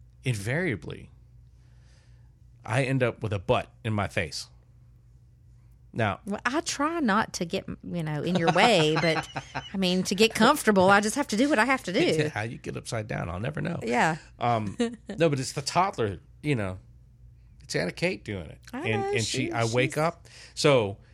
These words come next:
Speaker 1: she spends the night, and she sleeps with us.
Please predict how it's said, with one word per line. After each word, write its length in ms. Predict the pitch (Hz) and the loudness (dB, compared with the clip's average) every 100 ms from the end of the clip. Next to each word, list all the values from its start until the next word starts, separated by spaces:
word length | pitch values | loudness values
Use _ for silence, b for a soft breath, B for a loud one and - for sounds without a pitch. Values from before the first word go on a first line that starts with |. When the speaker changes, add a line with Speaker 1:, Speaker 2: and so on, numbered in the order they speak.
| b b | b b
Speaker 1:
she 200 | - 123 | -4 -2
spends 320 | - 120 107 | -2 -2 -6
the 100 | - | -8
night, 420 | 117 180 190 165 - _ - | -6 -2 -2 -2 -6 _ -8
and 560 | 120 113 110 110 110 101 - - - - - - | -4 -2 0 -2 -4 -8 -14 -20 -20 -20 -20 -10
she 200 | - 117 | -6 -4
sleeps 320 | - 98 - | -4 -6 -8
with 120 | 147 | -6
us. 440 | 220 - - - | -6 -6 -12 -16